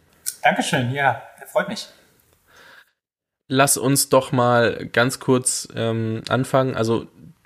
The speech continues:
Speaker 2: zweitausendfünf, das ist jetzt, äh, sechzehn Jahre her, wir sind zwanzig einundzwanzig. Ähm, wie bist du überhaupt da reingerutscht? Also wo hat diese ganze Journey begonnen? Also ja,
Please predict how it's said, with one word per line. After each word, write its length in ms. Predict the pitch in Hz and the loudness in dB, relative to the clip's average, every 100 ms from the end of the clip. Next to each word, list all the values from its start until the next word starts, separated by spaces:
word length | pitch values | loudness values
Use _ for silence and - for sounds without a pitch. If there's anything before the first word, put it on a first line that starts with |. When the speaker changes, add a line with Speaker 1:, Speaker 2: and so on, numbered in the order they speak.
| - | -8
Speaker 2:
zweitausendfünf, 760 | - 131 131 127 127 - 170 165 | 2 4 4 2 2 2 2 0
das 200 | 127 - | -4 -2
ist 160 | - | 0
jetzt, 340 | 131 123 - 101 | 0 0 -2 0
äh, 240 | 113 113 | 2 2
sechzehn 360 | 113 127 - 123 | 2 0 -2 -2
Jahre 240 | 117 117 | 2 2
her, 180 | 123 139 | 4 4
wir 80 | 123 | 0
sind 180 | 117 - | -2 -4
zwanzig 360 | 117 117 - | -4 -4 -6
einundzwanzig. 720 | 113 117 - 120 131 143 135 - - - - - - | -4 -4 -2 0 0 0 -2 -8 -20 -20 -20 -16 0
Ähm, 320 | 123 123 - - _ | 2 2 -2 -12 _
wie 420 | 107 117 160 180 - _ | -8 -2 2 0 -2 _
bist 320 | 156 - - | 2 2 0
du 380 | 139 147 160 - - _ _ | -2 2 2 0 -6 _ _
überhaupt 500 | 127 127 110 131 131 | 2 2 4 2 4
da 100 | 120 | 2
reingerutscht? 600 | 117 117 127 113 95 - 113 | 4 2 0 0 -2 -4 0
Also 240 | 110 110 | 0 2
wo 180 | 123 135 | 2 2
hat 140 | 147 | 0
diese 220 | 139 127 | 0 0
ganze 760 | 113 117 139 - 131 127 120 - _ - | 2 0 0 -2 -2 -2 -2 -6 _ -14
Journey 460 | 110 117 127 143 117 | -4 0 2 2 2
begonnen? 440 | 107 113 113 92 - _ | 2 2 0 -2 -16 _
Also 720 | 110 113 107 113 113 110 - _ _ _ _ _ | -2 -2 0 0 2 0 -2 _ _ _ _ _
ja, 240 | - 107 | -2 -2